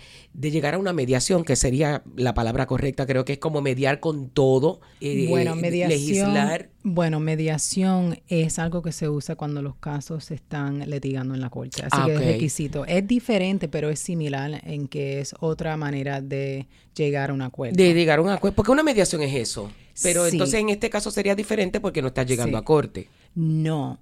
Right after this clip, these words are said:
Speaker 2: y mediación también se puede usar antes de ir a la corte.
Speaker 1: Ok.
Speaker 2: I mean, la, hay muchos abogados que yo he tratado, um, fíjate, en el pasado, de tratar de me-, de hacer mediación antes de ir a la corte, y hay muchos abogados que no,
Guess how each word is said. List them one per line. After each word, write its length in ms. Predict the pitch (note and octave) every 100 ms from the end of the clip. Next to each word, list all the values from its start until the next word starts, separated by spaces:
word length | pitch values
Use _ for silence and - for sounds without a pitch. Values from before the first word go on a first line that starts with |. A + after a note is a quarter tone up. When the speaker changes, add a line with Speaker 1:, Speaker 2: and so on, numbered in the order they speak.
| _
Speaker 2:
y 120 | F#3+
mediación 880 | E3+ D#3+ D#3+ D#3 D#3 - G3 G3 G3
también 440 | - E3+ E3 F3
se 80 | G3+
puede 180 | A#3 G#3+
usar 200 | F#3 F3+
antes 220 | D3 D3+
de 80 | C#3+
ir 80 | C#3+
a 40 | C3
la 100 | B2
corte. 320 | C3 A#2 - -
Speaker 1:
Ok. 140 | A2+ -
Speaker 2:
I 100 | D#3+
mean, 160 | D#3
la, 180 | D#3+ D3+ E3+ F3+ F3+ E3+ D#3+
hay 80 | F3
muchos 260 | F#3+ G#3+
abogados 460 | G3+ F3+ D3+ D#3 D#3
que 320 | - D3+ C#3+
yo 100 | D3
he 60 | D3
tratado, 720 | F3+ E3 C#3+ C#3 D#3 D#3+ D#3+ _ _
um, 120 | - C#3+
fíjate, 320 | D3+ D3+ C#3+
en 60 |
el 80 | C#3+
pasado, 460 | C#3 C3+ C#3+ D3 D3
de 140 | C#3+
tratar 280 | C#3 C3+ C#3
de 100 | C#3+
me-, 140 | D3+ C#3+
de 120 | D3
hacer 200 | C3 D3
mediación 580 | C#3+ C#3 C3 - D3 C#3
antes 440 | C#3+ C#3 D#3 D#3+
de 80 | D3+
ir 120 | D#3 D#3
a 40 |
la 100 | D3
corte, 360 | D#3+ D#3 D#3 E3
y 320 | D#3+ D3+ C#3+
hay 140 | C#3+
muchos 260 | D3+ D3+ D#3+
abogados 320 | D#3 D3 D3+
que 140 | -
no, 400 | C#3+ C#3 C3+ C#3